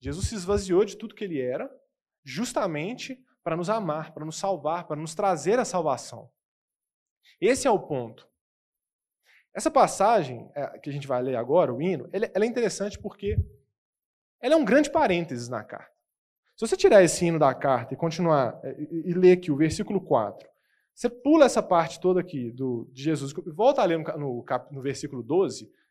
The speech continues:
a carta continua normal. O raciocínio de Paulo continua ali. Só que Paulo, ele faz um hino central aqui na carta.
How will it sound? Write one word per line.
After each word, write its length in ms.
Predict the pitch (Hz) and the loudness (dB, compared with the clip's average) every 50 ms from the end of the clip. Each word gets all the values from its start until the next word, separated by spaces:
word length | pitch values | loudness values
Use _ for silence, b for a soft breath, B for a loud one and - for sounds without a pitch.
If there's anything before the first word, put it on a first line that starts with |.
| _ _ _ | _ _ _
a 120 | - 262 | -10 -6
carta 260 | 262 - 349 339 - 330 | -4 -2 -4 -2 -2 -4
continua 340 | 339 302 - 302 294 320 | -4 -4 -6 -4 -4 -2
normal. 560 | 349 359 320 262 185 147 113 101 - - _ _ _ _ _ _ _ _ _ _ | 0 0 0 0 0 -2 -2 -4 -8 -14 _ _ _ _ _ _ _ _ _ _
O 80 | 143 | -10
raciocínio 400 | 156 226 - 320 285 - 302 294 269 | -8 -6 -4 -4 -4 -4 -2 -2 -4
de 60 | 262 | -2
Paulo 360 | - - 185 208 254 294 - | 0 2 4 4 4 4 2
continua 480 | - 302 302 294 - 294 247 254 269 254 | -2 -4 -4 -4 -6 -6 -4 0 0 0
ali. 280 | 214 - 110 - - _ _ _ _ _ _ _ _ _ _ _ _ _ _ _ _ _ _ _ _ _ _ _ _ _ _ b b b | 0 -2 -6 -10 -12 _ _ _ _ _ _ _ _ _ _ _ _ _ _ _ _ _ _ _ _ _ _ _ _ _ _ b b b
Só 140 | - 294 | 0 2
que 100 | 311 - | 4 2
Paulo, 360 | 381 - - 196 233 269 247 202 | 6 10 10 10 12 12 10 10
ele 100 | 190 185 | 8 6
faz 280 | - - 233 269 254 | 6 4 4 4 4
um 120 | 277 226 190 | 4 2 2
hino 220 | 196 240 254 233 | 2 0 -2 -4
central 680 | - - - 285 330 311 208 - 196 190 220 220 190 | -4 -4 -2 -2 -2 -2 0 2 4 6 8 8 6
aqui 140 | 170 - - | 6 4 0
na 140 | 156 143 123 | -2 -2 -4
carta. 460 | 120 - 117 127 156 160 - 233 - | -6 -6 -8 -8 -8 -10 -14 -20 -20